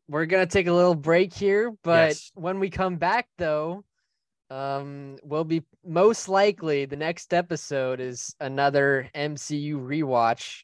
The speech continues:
Speaker 2: Yes.
Speaker 1: From a, uh, the next one will be Thor, the first Thor movie. In,
Speaker 2: We're gonna
Speaker 1: uh,
Speaker 2: have a
Speaker 1: I
Speaker 2: lot to
Speaker 1: think
Speaker 2: say about that, I'm pretty sure.
Speaker 1: Yes,
Speaker 2: I don't know. I don't know how
Speaker 1: probably.
Speaker 2: you feel, but I know how I feel, and I'm
Speaker 1: Um,
Speaker 2: gonna have a lot.
Speaker 1: <laughs> uh, did it come in two thousand ten?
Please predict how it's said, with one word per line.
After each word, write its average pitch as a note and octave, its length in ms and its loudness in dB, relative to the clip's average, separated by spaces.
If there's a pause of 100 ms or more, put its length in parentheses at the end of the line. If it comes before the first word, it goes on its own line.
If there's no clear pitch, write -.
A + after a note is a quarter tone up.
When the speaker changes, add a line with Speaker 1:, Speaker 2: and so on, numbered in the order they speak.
Speaker 2:
Yes. B2+ 420 -2
Speaker 1:
From A#2+ 460 -4
a, B2 400 -4
uh, A#2 260 2
the B2+ 120 -10
next D3 360 -4
one C#3+ 340 -6
will C#3 140 -4
be B2+ 240 -10 (160)
Thor, C3+ 580 0 (420)
the C3 80 -10
first - 340 -6
Thor C3+ 240 0
movie. C3 560 -4
In, A#2 320 -6
Speaker 2:
We're A#2 80 -6 (100)
gonna C3+ 140 2
Speaker 1:
uh, C3 40 2
Speaker 2:
have B2+ 120 2
a B2+ 40 4
Speaker 1:
I B2 40 2
Speaker 2:
lot B2 160 0
to C#3+ 80 -10
Speaker 1:
think D3 80 -10
Speaker 2:
say B2+ 80 0
about A2+ 220 -6
that, G#2 120 -12
I'm G#2 140 -14
pretty G#2 240 -10
sure. G#2 160 -14
Speaker 1:
Yes, A2+ 480 0
Speaker 2:
I D#3 40 2
don't D3 60 4
know. C#3 60 2
I B2 40 0
don't B2+ 100 0
know B2 60 0
how A#2+ 40 -2
Speaker 1:
probably. A#2+ 180 0
Speaker 2:
you A#2 80 0
feel, A2+ 220 -4
but A2+ 140 -4
I A2+ 100 -4
know A2+ 100 -6
how A#2 120 -2
I D#3+ 340 4
feel, G#2+ 100 -2
and G#2 100 -6
I'm G#2+ 60 -6
Speaker 1:
Um, A#2 60 -4
Speaker 2:
gonna A2 160 -4
have G#2+ 120 -4
a G#2 40 -4
lot. G#2 260 -8 (500)
Speaker 1:
<laughs> G3+ 1120 -4
uh, D3+ 640 4 (1000)
did E3 120 -4
it - 40 -6
come D4 160 -6
in F#4 160 -2
two G#3 220 -10
thousand F3+ 560 -2
ten? F3 640 -8